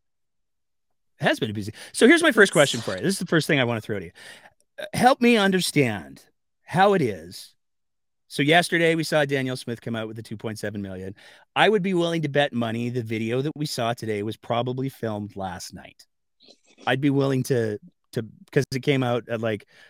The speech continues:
Speaker 1: I don't know, four o'clock or whatever it was today. And, um,
Speaker 2: It was
Speaker 1: it
Speaker 2: a
Speaker 1: was
Speaker 2: dark
Speaker 1: clearly
Speaker 2: morning. Yeah.
Speaker 1: dark in the video. So I'm gonna say it was last night. But what I wanna know is, how does that video get produced?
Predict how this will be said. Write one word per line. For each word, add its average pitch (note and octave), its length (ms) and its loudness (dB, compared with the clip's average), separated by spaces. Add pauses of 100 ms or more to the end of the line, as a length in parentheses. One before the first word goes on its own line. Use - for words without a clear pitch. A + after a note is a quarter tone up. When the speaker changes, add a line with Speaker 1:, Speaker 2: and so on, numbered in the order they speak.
(160)
Speaker 1:
I - 100 -8
don't G#2 100 -6
know, G2+ 100 -6
four A2 220 -2
o'clock G#2+ 280 -4
or A2 60 -6
whatever G#2+ 220 -4
it G#2+ 40 -6
was G#2+ 200 -6
today. A#2 340 0 (360)
And, G#2+ 640 -4 (220)
um, G2+ 720 -6 (380)
Speaker 2:
It F3 80 -2
was E3+ 180 -2
Speaker 1:
it E3+ 40 2
Speaker 2:
a F3 40 4
Speaker 1:
was D#3 80 -2
Speaker 2:
dark D#3 220 2
Speaker 1:
clearly A2+ 240 0
Speaker 2:
morning. F2+ 320 -6 (100)
Yeah. - 60 -16
Speaker 1:
dark A2 260 2
in A2 80 -4
the G#2+ 60 -4
video. G#2 460 -2
So G#2 600 -4
I'm A#2 120 -2
gonna A#2 100 0
say A2+ 140 0
it - 20 2
was G2+ 100 -2
last G#2+ 180 -2
night. A#2 120 -6 (320)
But F3+ 180 0
what F3 320 6
I A#3+ 60 8
wanna A3 260 4
know D#3+ 180 4
is, A2 380 0 (200)
how A#3 340 8
does A#2+ 720 4 (720)
that F3+ 320 8
video C#3 580 2
get A#2+ 320 -4
produced? B2 800 -4